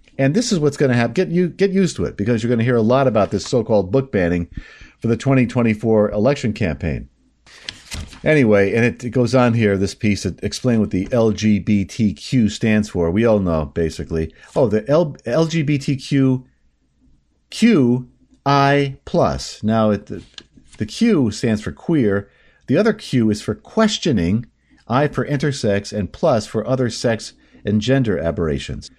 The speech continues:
There are two genders. We have a right to decide what is on our classroom shelves. The parents pay the freight through their property taxes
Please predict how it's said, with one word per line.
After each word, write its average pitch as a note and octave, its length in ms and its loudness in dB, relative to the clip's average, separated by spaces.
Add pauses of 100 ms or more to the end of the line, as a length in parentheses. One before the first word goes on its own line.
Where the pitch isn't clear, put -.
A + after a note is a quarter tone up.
(180)
There B2 100 2
are A2+ 40 4
two E3 220 -2
genders. F2+ 540 -6 (560)
We D3+ 120 0
have E3+ 160 0
a D3+ 60 2
right D#3 340 0 (920)
to A#2 100 -4
decide G#2+ 480 0
what A#2+ 320 -2
is A2 160 -4
on A2+ 340 0
our G#2+ 320 0
classroom G#2+ 540 -2
shelves. G2 540 -4 (200)
The - 80 -10
parents D#3 560 0 (300)
pay D3 180 2
the B2 100 -2
freight C3 440 -2 (200)
through C3+ 120 0
their A#2+ 140 0
property C3+ 460 -2
taxes - 560 -6